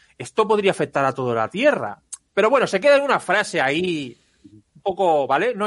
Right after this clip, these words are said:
no va más. Entonces, yo agradezco que de verdad se quede en, en un problema del pueblo, ¿no? En, en algo que sea algo un poquito más creíble, ¿no? Y que, que no sea,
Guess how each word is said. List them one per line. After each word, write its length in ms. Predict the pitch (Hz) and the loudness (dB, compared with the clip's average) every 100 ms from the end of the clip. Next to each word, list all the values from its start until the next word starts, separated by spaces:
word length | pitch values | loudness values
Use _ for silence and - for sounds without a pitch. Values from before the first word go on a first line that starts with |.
| 208 202 | -6 -4
no 160 | 226 | 0
va 140 | 214 156 | 2 0
más. 440 | 127 117 - _ _ _ | -2 -6 -12 _ _ _
Entonces, 260 | - 180 - | -12 -12 -12
yo 220 | 151 190 | -8 -2
agradezco 600 | 285 254 196 196 - 214 | 0 0 -2 -4 -6 -8
que 120 | 180 156 | -6 -6
de 100 | 139 | -4
verdad 320 | 135 151 - 139 | -2 -2 -2 -10
se 200 | - 131 | -14 -8
quede 460 | 156 185 208 151 | -4 -2 -4 -6
en, 140 | 139 131 | -8 -12
en 160 | 139 | -14
un 120 | 147 160 | -14 -8
problema 320 | 180 151 196 | -4 -2 -2
del 160 | 123 | -2
pueblo, 480 | - 113 104 95 - _ | -6 -10 -10 -12 -20 _
¿no? 180 | 113 160 | -18 -10
En, 300 | 147 123 123 | -8 -8 -10
en 140 | 123 | -10
algo 200 | 135 151 | -10 -10
que 120 | 180 - | -8 -8
sea 340 | 147 165 - _ - | -2 -2 -2 _ -6
algo 180 | 131 156 | -2 -2
un 60 | 160 | -2
poquito 260 | 180 202 | -2 0
más 180 | 180 170 | -2 -2
creíble, 680 | - 151 151 165 160 185 - _ | -2 -2 0 -2 -2 -4 -6 _
¿no? 220 | 127 175 | -8 -6
Y 80 | - | -8
que, 320 | - 131 120 | -6 -4 -4
que 160 | - 117 | -4 -6
no 260 | 117 120 127 | -4 -6 -6
sea, 400 | - 147 147 | -2 -2 -2